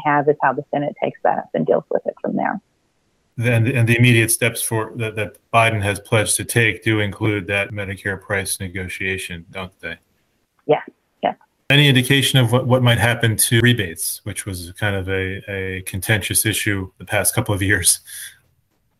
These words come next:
Speaker 1: Uh, I think I'm gonna go back and on to Doris', uh,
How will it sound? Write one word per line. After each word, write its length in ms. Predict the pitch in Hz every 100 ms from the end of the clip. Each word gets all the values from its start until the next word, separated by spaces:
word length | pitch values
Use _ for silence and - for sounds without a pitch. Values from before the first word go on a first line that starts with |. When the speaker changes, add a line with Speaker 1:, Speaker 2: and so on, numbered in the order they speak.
| _ _ -
Speaker 1:
Uh, 340 | 214 220 214 -
I 120 | 240 -
think 240 | 277 277 -
I'm 60 |
gonna 120 | 240 226
go 140 | 208
back 380 | 196 202 214 214 -
and 280 | 208 190 180 202
on 260 | 190 185 -
to 80 | 180
Doris', 420 | 165 185 196 196 196 -
uh, 160 | 190